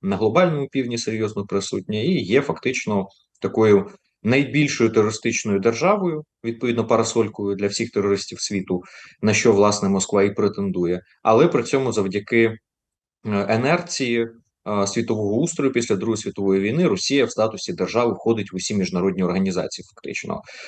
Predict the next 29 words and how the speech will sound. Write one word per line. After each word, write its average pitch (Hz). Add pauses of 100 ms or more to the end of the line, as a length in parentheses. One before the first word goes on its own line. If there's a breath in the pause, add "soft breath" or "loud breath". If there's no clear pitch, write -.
(120)
або 95
в 92
більшість 101
з 107
них, 160
там, 101
де 90 (260)
Росію, 90 (500 soft breath)
з 98
частини 98
тільки 90
з 90
них, 131
з -
невеличкої, 92
вдалося 90
Росію 87
вишвернути. - (220)
І, 135
відповідно, 156
от -
вони 98
в -
такому -
прикордонні. 85
Вони 127
одночасно 104
і 185
держава, 135